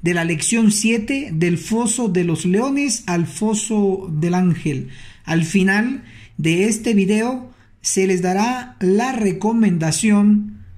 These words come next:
para que puedan ver el video haciéndole clic a la imagen.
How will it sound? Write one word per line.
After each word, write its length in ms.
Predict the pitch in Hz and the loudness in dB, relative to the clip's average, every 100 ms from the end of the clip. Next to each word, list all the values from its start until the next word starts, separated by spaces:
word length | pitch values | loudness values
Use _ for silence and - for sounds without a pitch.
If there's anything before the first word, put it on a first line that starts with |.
| - | -6
para 320 | 175 170 160 | -2 -2 -2
que 220 | 170 165 | -2 -2
puedan 600 | 165 185 202 196 175 156 | 0 0 2 2 2 2
ver 560 | 190 190 196 190 - - - | 0 0 -2 -4 -10 -8 0
el 220 | 160 147 | 0 0
video 580 | 156 156 220 175 127 - | 0 0 0 0 -4 -4
haciéndole 720 | 170 220 226 220 190 - - | -2 0 0 2 2 0 -4
clic 360 | 247 247 - - - - | -2 -2 -2 -8 -14 -10
a 120 | - 165 | -4 0
la 100 | 160 | 2
imagen. 680 | 160 160 - 156 135 - | 4 4 0 -4 -6 -12